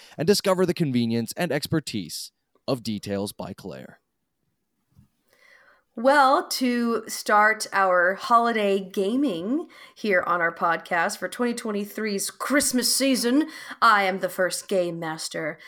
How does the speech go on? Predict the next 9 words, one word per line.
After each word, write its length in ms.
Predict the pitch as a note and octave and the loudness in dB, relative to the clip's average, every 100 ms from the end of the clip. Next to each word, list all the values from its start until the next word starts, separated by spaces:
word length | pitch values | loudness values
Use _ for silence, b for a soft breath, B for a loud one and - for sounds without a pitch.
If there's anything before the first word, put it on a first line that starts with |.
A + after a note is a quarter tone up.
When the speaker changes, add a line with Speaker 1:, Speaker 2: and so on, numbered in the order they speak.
| B B | B B
Speaker 2:
and 300 | A3+ G3 G3+ | 0 0 2
I 160 | C4+ D4 | 2 2
couldn't 380 | - C4 A#3 A3 | 0 -4 -4 -6
resist 580 | G#3+ G3 G3+ F3 - - | -8 -4 -2 -4 -8 -6
but 200 | G#3 - B B B - | -6 -6 B B B -6
creating 360 | - G#4+ F#4+ D#4 | 2 4 6 4
a 60 | |
certain 320 | C#4+ D4+ A#3+ A#3 | 0 0 0 -2
themed 840 | - A3+ G#3 F#3 F3+ F3 F3 - | -6 -4 -2 -2 -2 -6 -6 -6